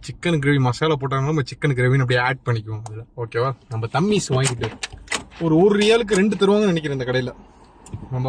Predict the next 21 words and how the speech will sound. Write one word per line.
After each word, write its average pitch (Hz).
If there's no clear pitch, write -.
வாங்கிட்டு 175
அப்படியே 151
நம்ம 147
இதோட 160
வீடியோ 160
எண்ட் 151
பண்ணிக்குவோம். 139
எல்லாம் 127
safe 156
and 127
secure-ஆ 139
இருங்க. 127
யாரும் 135
சவுதி 147
அரேபியா 135
உங்க 120
ஃப்ரெண்டுக்கு 135
வரா 123
இருந்தா 156
அந்த 120
வீடியோவை 135